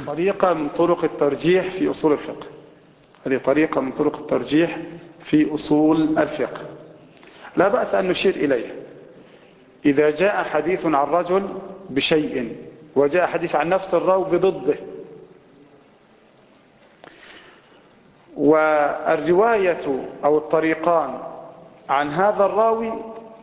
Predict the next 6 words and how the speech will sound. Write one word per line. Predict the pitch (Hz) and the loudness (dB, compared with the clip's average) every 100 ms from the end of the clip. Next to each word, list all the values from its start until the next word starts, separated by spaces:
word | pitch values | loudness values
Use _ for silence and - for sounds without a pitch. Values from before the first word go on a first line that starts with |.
| - | -2
ثقات، | 196 - 202 165 - - - - - - - - - _ _ _ _ _ _ _ - - | 0 2 2 0 -6 -12 -14 -16 -20 -20 -20 -20 -20 _ _ _ _ _ _ _ -20 0
فحينئذ | 139 139 165 170 180 208 233 226 - - - - - - _ 143 | 0 2 2 2 2 2 -2 -6 -10 -16 -18 -20 -20 -20 _ 2
يسقط | 160 196 - - 175 180 180 180 180 - - - - - - - - 151 | 4 4 -2 -6 -2 0 0 -2 -2 -10 -18 -20 -20 -20 -20 -20 -2 0
الاحتجاج | 147 - 156 151 160 | 0 0 -2 2 2
بهذا | 143 147 139 | 0 0 0
الحديث، | 127 113 107 98 | -4 -8 -12 -16